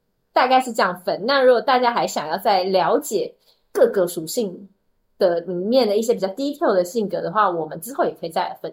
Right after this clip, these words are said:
享。我刚刚讲了这么多，那我想要问一下菲菲老师吼，就是什么样的人的面相吼，是我们看到他，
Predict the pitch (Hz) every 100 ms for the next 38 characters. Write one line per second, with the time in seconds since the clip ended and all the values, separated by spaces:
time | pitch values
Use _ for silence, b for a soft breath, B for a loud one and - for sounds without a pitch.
0 | 175 - 185 180 196 233 262 269 190 180
1 | - 349 302 226 190 175 175 175 175 170
2 | 226 359 339 311 175 185 277 208 196 208
3 | 196 202 196 180 175 - - - 156 165
4 | 156 - B B B - 320 359 320 240
5 | 180 175 _ - - - 196 185 208 254
6 | 370 226 190 185 165 165 143 147 165 -
7 | _ - 175 202 262 202 170 - 202 147
8 | 143 151 - 262 202 160 147 151 254 180
9 | 185 160 160 180 156